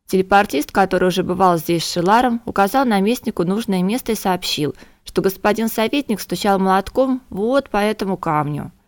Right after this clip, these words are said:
Судя по тому, что камень выглядел весьма приметно и молоток к нему прилагался на толстенной кованой цепи,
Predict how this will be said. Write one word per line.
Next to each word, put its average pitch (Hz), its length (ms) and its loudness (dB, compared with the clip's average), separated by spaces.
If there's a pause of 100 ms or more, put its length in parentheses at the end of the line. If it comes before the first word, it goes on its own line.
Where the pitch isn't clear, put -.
(440)
Судя 180 260 2
по 165 100 -2
тому, 175 280 2
что 165 200 -2
камень 165 360 2
выглядел 147 440 0
весьма 156 360 -2
приметно 165 540 -4
и 190 180 -4
молоток 220 440 0
к - 40 -16
нему 170 180 -4
прилагался 208 920 -2
на 208 100 -4
толстенной 214 540 0
кованой 190 400 0
цепи, 185 500 -2